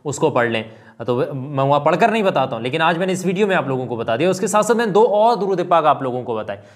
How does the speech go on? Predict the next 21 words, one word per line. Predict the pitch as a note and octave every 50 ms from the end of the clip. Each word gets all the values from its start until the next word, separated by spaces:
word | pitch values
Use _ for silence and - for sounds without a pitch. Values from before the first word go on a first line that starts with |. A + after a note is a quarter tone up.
| - -
तो | D3+
आप | D3+ E3 F3 F3
लोगों | G#3 A3 B3+ B3+
को | C4
समझ | B3+ B3+ G3+ G#3+ A3+ G#3
में | A3 A3+
आ | G3 F#3 G3
गया | F3+ G3 G#3
होगा | A3 A#3 A3+
दुरूद | D#3 E3 E3+ E3+ D3+ F3+ F3+
पाक | F3+ F#3+ G#3 - - -
क्यों | G3+ A#3+ C4+ A#3+
पढ़ी | A#3+ A3+ G3 G3
जाती | D3 D3+ C3+ C3+ C#3+ D3+
है। | F3+
कोई | F3+ B3+ B3+
विशेषतर | G#3+ G#3 G3 F#3 - G#3 A3+ B3 A3+ - - B3+ B3+ A#3+
किसी | - A3 G#3 - A#3
वजीफे | F#3 F#3 D#3 E3+ F3+ F3 G3 A3 F#3+
के | G3 F3+
लिए, | E3 F3 G3+